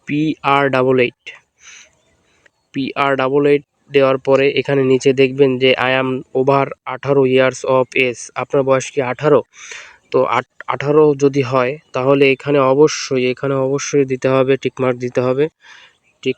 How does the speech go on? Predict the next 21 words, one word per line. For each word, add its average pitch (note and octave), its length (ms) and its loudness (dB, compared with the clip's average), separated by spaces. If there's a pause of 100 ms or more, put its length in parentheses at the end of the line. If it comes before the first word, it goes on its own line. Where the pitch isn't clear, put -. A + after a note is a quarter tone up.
মার্ক C3+ 240 -4
দেওয়ার B2+ 280 0
পরে, C3+ 340 0 (600)
আহ, B2 260 -2
আপনার B2+ 460 0
registration C#3 680 -2
of, C3 140 0 (140)
রেজিস্ট্রেশনের C#3 840 -2
জায়গায় C3 420 2
একটা B2+ 240 -10
চাপ B2 220 -4
দিন, C#3 240 -4 (540)
ক্লিক B2 200 -4
করুন। C#3+ 340 4
ক্লিক B2+ 400 -6
করলে C#3+ 420 2 (440)
আপনার, A#2+ 800 -2
আহ, A2+ 260 -6
অ্যাকাউন্টটি C3+ 560 -2
হয়ে C3+ 260 2
যাবে A2+ 280 -6